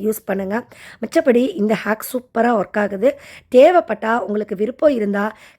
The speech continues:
கண்டிப்பா நீங்க இதை ட்ரை பண்ணலாம். அடுத்த டிப்பு, நம்ம வீட்ல பூண்டுலாம் நிறைய வாங்குவோம். இது ரொம்ப நாள் வச்சு யூஸ் பண்றதுக்காக கிலோ கணக்குல வாங்கி பயன்படுத்துவோம். அப்படி நம்ம வாங்குற பூண்டு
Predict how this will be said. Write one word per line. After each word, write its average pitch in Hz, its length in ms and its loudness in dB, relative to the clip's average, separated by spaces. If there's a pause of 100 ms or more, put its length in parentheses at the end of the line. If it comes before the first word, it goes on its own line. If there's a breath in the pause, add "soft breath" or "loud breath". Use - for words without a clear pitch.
கண்டிப்பா 220 380 0
நீங்க 214 180 -2
இதை 190 100 -4 (100)
ட்ரை 220 140 -2 (120)
பண்ணலாம். 190 420 -4
அடுத்த - 300 -2
டிப்பு, 208 260 0 (500 soft breath)
நம்ம 311 180 2
வீட்ல 302 240 2 (120)
பூண்டுலாம் 277 520 0
நிறைய 226 300 0 (140)
வாங்குவோம். 214 480 -2 (360 loud breath)
இது 285 160 0
ரொம்ப 285 260 2
நாள் 302 220 2
வச்சு 320 200 -2 (100)
யூஸ் 247 120 -4 (100)
பண்றதுக்காக 214 600 -2 (160)
கிலோ 233 160 -2 (100)
கணக்குல 214 380 -2
வாங்கி 208 320 -2
பயன்படுத்துவோம். 180 640 -6 (440 loud breath)
அப்படி 226 260 2
நம்ம 214 120 0 (100)
வாங்குற 240 260 2 (120)
பூண்டு 226 280 0